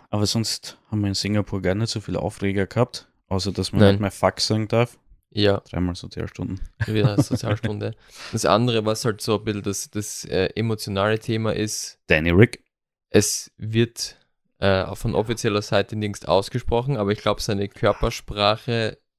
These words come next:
Speaker 2: gibt sehr gut preis,
Speaker 1: Naja, was,
Speaker 2: was passieren wird.
Speaker 1: was offen war,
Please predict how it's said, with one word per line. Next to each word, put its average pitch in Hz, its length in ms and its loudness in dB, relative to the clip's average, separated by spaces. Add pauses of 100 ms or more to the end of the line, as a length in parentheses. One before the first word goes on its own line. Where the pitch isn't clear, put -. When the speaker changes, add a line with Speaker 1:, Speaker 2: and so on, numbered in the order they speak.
(640)
Speaker 2:
gibt 113 260 2 (120)
sehr 107 580 2
gut 113 380 -8
preis, 90 720 2 (1200)
Speaker 1:
Naja, 120 440 8 (100)
was, 110 260 4
Speaker 2:
was - 340 2 (120)
passieren 101 520 4
wird. 82 340 0
Speaker 1:
was 107 360 6
offen 117 420 6
war, 110 460 6